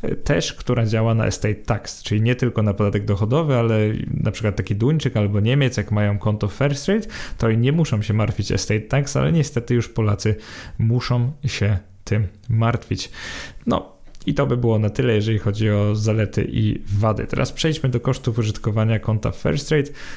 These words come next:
i stali bywalcy tego podcastu, że tak powiem, słuchacze, którzy są tu od zawsze, z pewnością wiedzą, że oceniając oferty, skupiam się przede wszystkim na opłatach i kosztach. To jest dla mnie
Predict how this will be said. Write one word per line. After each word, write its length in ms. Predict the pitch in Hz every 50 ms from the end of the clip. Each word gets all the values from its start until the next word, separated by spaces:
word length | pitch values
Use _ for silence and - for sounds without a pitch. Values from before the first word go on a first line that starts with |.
| - -
i 280 | - 143 123 123 - - -
stali 400 | - - - 147 156 160 160 151
bywalcy 680 | 151 139 139 143 151 151 139 - - 147 143 143 143 143 - -
tego 300 | - 127 127 127 131 123
podcastu, 680 | 127 - 123 - - - 127 131 127 - - - 127 120
że 80 | 113
tak 200 | - 113 107 -
powiem, 340 | - 117 113 113 113 110 107
słuchacze, 560 | - - 113 101 - 120 123 117 - 113 107
którzy 280 | - - - 107 107 101
są 180 | - 113 110
tu 140 | 104 - 110
od 80 | 104 107
zawsze, 340 | 110 123 127 - - 120 104
z 40 |
pewnością 500 | - - 107 107 117 110 - - 113 104
wiedzą, 340 | 101 113 113 110 117 113 107
że 140 | 98 107 -
oceniając 500 | - - - 110 110 113 113 110 - -
oferty, 360 | 98 - 135 135 135 - 127
skupiam 360 | - - - 113 - 117 110
się 120 | 104 - 104
przede 260 | - - 117 110 107
wszystkim 340 | 104 - - - 117 113 110
na 120 | 107 107
opłatach 440 | 104 104 - 104 107 104 110 104 98
i 80 | 107 104
kosztach. 460 | - 123 117 - - - 95 90 -
To 100 | - 101
jest 80 | 98
dla 100 | 120 117
mnie 160 | 113 113 113